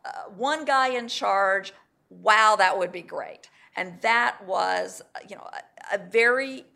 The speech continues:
you know, that idea shaped a lot of political decisions. So finally, you think, "Oh, those idiots, they went for central planning." Uh, you think glamour,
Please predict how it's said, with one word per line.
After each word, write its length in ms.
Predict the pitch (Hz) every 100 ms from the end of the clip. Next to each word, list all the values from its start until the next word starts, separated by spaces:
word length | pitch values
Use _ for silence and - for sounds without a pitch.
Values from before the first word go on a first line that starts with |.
| _ -
you 100 | 208
know, 60 | 180
that 300 | 196 247 285 - _ -
idea 640 | 226 240 220 349 - - 330
shaped 400 | - 208 220 -
a 60 | 208
lot 260 | 202 185
of 160 | 196 -
political 540 | - 202 220 226 202
decisions. 720 | 180 185 - 131 165 160 175 - _ _ _ _ _ _ _ _ _
So 220 | - -
finally, 640 | - 339 339 320 294 285 - _ _ _ _ _ _ _ _
you 180 | - 285
think, 280 | 277 202 -
"Oh, 180 | 254 302
those 240 | 247 269 -
idiots, 380 | 294 330 302 294
they 100 | 214
went 260 | 202 269 285
for 80 |
central 380 | 269 - 262 254
planning." 480 | 226 233 185 170 147 - - -
Uh, 280 | - 196 190 -
you 160 | 220 302
think 400 | 381 262 240 -
glamour, 640 | 214 247 247 240 233 233